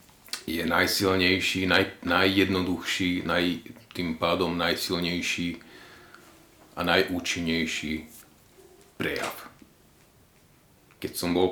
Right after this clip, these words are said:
pozvaný na jednu polovačku jako, jako hončí, tak v podstatě jsme byli, e, e, rozostavaní do takzvanej rojnice.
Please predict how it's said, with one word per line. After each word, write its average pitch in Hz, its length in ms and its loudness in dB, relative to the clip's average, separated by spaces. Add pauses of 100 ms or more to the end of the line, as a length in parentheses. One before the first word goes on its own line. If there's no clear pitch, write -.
(100)
pozvaný 95 560 0
na 85 180 2
jednu 87 260 0
polovačku 85 800 0 (920)
jako, 85 380 0
jako 95 240 0
hončí, 95 640 -2 (1600)
tak 85 200 0
v - 80 -12
podstatě 92 500 -4
jsme 90 160 -4
byli, 87 320 0
e, - 20 -2
e, 80 1700 -10
rozostavaní 92 960 0 (2500)
do 87 140 -2
takzvanej 87 580 0
rojnice. 82 500 -2